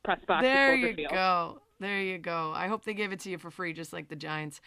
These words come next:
Speaker 2: Uh, that's Courtney Cronin. On the other side of the ball, we've got the Bears, and, uh, we already touched on some of their issues, but let's dive into just how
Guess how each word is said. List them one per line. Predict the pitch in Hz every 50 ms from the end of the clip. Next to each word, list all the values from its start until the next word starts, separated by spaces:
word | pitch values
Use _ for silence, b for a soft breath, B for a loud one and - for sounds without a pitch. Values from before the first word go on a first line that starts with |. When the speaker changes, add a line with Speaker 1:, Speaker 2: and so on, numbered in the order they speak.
| B B B B B B -
Speaker 2:
Uh, | 190 202 202 190 196 202
that's | 214 226 220 - -
Courtney | - - 233 226 208 196
Cronin. | - - 214 202 196 190 190
On | 196 208 220
the | 240 254
other | 285 320 320 311
side | - - 247 240 226 226
of | 202
the | 202
ball, | 190 196 190 190 185 185 185 180
we've | 185 202 196
got | - 220 208 208 - -
the | 180 175
Bears, | 156 196 180 170 165 160 160 156 -
and, | - 170 170 170 165 165 160
uh, | - 165 170 170
we | 180 196 214
already | 214 196 175 160
touched | - 180 180 165 - 180
on | 170 160
some | 151 - 180 170
of | 170 160
their | 170 165 165
issues, | 160 - 170 156
but | 151 185
let's | 202 233 240 -
dive | 180 156 139 185 180 175 185 196 196 190 170 165
into | 180 180 170 165 156 170 160
just | 143 - - 196 208 202 - - - -
how | - 185 190 180 170 156